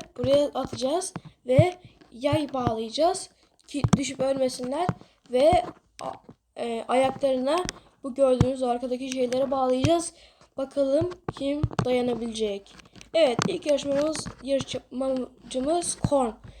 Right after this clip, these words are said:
Şimdi Korn. Korn'u böyle sürükledik ve, "Ay, korkuyorum ya, korkuyorum."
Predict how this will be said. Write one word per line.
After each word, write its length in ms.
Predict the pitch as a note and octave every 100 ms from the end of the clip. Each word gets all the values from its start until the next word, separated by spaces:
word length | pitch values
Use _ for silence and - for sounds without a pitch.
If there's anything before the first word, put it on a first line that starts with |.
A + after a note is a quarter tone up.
| -
Şimdi 320 | - F#4 D4+
Korn. 280 | - F4 D4+ - - _ _ _ _ _ _
Korn'u 340 | - C#4+ D4+
böyle 260 | D#4+ E4 D#4+
sürükledik 640 | - D#4+ D#4 E4 D#4 - _ _ - - -
ve, 220 | - D#4+ - - - - _ _
"Ay, 320 | - G#4 G#4 G#4 -
korkuyorum 540 | G4+ G4+ A4+ G#4+ G4
ya, 180 | F#4 F#4
korkuyorum." 580 | - F#4 F#4+ A#4 G#4